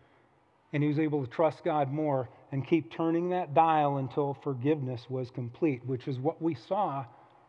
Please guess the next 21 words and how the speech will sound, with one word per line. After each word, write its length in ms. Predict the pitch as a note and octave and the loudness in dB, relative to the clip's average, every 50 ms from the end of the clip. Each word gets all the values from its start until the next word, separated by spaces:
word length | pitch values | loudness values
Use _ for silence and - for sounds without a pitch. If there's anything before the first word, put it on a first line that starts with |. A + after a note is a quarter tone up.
| _ _ _ _ _ _ | _ _ _ _ _ _
in 120 | - C#3 A#2+ | -4 -4 0
Genesis 460 | B2+ D3+ D3 D3+ C#3+ - - C3+ - | 2 0 0 0 -4 -6 -8 -10 -8
chapter 340 | - - D3+ C#3 C#3 - C#3 | -4 -4 -4 -4 -4 -8 -12
fifty. 460 | - - D#3 D3 D3 - C3 A#2 A2 - - - _ _ _ _ _ _ _ _ _ _ _ _ _ _ _ _ _ _ _ _ _ _ _ _ _ _ _ _ _ _ _ _ _ _ _ _ _ _ _ _ _ _ _ _ _ _ _ _ _ _ _ _ _ _ _ _ _ _ _ _ _ _ _ _ _ _ _ _ _ _ - | -6 -2 -4 -4 -2 -4 -8 -8 -8 -10 -18 -20 _ _ _ _ _ _ _ _ _ _ _ _ _ _ _ _ _ _ _ _ _ _ _ _ _ _ _ _ _ _ _ _ _ _ _ _ _ _ _ _ _ _ _ _ _ _ _ _ _ _ _ _ _ _ _ _ _ _ _ _ _ _ _ _ _ _ _ _ _ _ -4
Someone 260 | F3+ E3 E3+ D#3+ C#3+ | -2 0 0 0 0
said 240 | - G3+ F#3 F3 D3 | 4 4 4 4 4
that 220 | E3+ D3+ - - | 0 0 -2 -4
forgiveness 720 | - D#3+ C#3 B2+ E3 F3+ F3 E3 D#3+ D3+ C#3+ C#3+ C#3+ - - - | -4 -2 2 4 4 4 4 2 0 0 -2 -4 -6 -10 -8 -2
is 340 | D#3+ D3 C#3+ C#3 C#3 C3 A2+ - - - - - _ _ _ _ _ _ _ _ | 0 2 2 2 2 0 -4 -10 -18 -20 -20 -20 _ _ _ _ _ _ _ _
really 360 | F3 E3+ F3+ G3 F#3+ F3+ E3 | 0 2 4 4 6 4 4
the 200 | D3 B2+ C#3 C3+ C#3+ - | 4 2 -2 -6 -6 -6
ultimate 460 | D#3 D#3 E3+ - F#3 F3+ F3+ F3+ F3+ - | -6 -6 -4 -4 -2 -2 -2 -2 -4 -2
act 380 | - D3+ D3 D#3 D3 - - D3 | -2 0 0 0 -4 -4 -8 -6
of 200 | C3 A#2 A2+ - | -6 -6 -8 -12
trust 580 | - - - D#3+ A#2+ - - - - - - - _ _ _ _ _ _ _ _ _ _ _ _ | -10 -6 -6 -6 -6 -6 -12 -18 -20 -20 -20 -20 _ _ _ _ _ _ _ _ _ _ _ _
in 160 | C3+ C3 B2+ | -6 -4 -4
God. 320 | B2 C3 C3 B2 A2 G#2 - - - - _ _ _ _ _ _ _ _ _ _ _ _ _ _ _ _ _ _ _ _ _ _ _ _ _ _ _ _ _ _ - - - _ | -4 -4 -4 -4 -6 -8 -12 -18 -20 -20 _ _ _ _ _ _ _ _ _ _ _ _ _ _ _ _ _ _ _ _ _ _ _ _ _ _ _ _ _ _ -20 -20 -6 _
It's 140 | D3 C#3 - | -4 -4 2
trusting 480 | - F#3 G3 F#3+ - G#3 F#3 E3+ D#3 D3+ | 6 6 6 6 6 0 0 0 2 2
that 200 | D3+ D3 C#3+ D3+ | 0 0 0 -2
you 600 | C#3 C#3 D#3 F3+ G3 G3+ F#3+ F3 D#3+ D#3 D3+ | -2 2 2 4 4 6 6 6 4 4 0